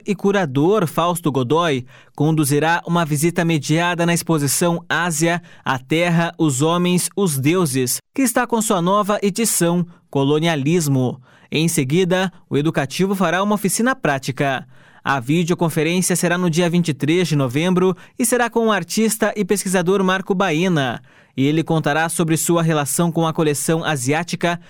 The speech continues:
e trará pontos de vista do campo artístico sobre algumas obras em exposição na mostra.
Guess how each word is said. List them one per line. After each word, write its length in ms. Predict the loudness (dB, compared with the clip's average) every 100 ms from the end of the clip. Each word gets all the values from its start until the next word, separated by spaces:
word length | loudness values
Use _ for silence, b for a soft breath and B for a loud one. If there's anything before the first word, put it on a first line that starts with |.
| B _
e 80 | -2
trará 340 | 0 0 0
pontos 400 | 0 0 2 0
de 100 | 0
vista 400 | 2 0 0 0
do 140 | 0 0
campo 340 | 0 0 -2
artístico 640 | -2 -4 -4 -4 -4 -2 0
sobre 240 | 0 0
algumas 380 | 0 2 0 2
obras 420 | 0 2 0 -2
em 140 | 0 0
exposição 640 | 0 0 0 0 0 2
na 120 | 2
mostra. 680 | 2 0 0 -2 -2 -2